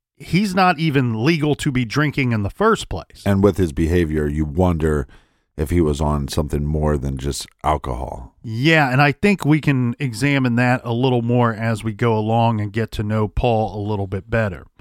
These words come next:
Speaker 1: While the kids were at the hospital, pretty quickly, Alec Murdaugh.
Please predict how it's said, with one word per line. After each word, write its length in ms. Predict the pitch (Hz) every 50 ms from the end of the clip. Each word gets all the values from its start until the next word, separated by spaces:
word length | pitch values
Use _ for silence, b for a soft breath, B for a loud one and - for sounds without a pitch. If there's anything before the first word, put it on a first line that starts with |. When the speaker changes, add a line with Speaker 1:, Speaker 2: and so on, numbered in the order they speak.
| b b b b b b b b b b b b b _
Speaker 1:
While 220 | - 127 175 190 185
the 80 | 180
kids 260 | - - 226 233 170
were 100 | 190 202
at 100 | 190 180
the 40 | -
hospital, 640 | 131 - - 185 185 185 175 - - - 147 127 123
pretty 280 | 117 - - 185 196 196
quickly, 600 | - - - 180 185 175 - 156 139 135 131 - -
Alec 540 | 131 131 147 170 175 131 107 101 - - - - -
Murdaugh. 640 | 135 120 123 113 107 98 92 85 85 - - -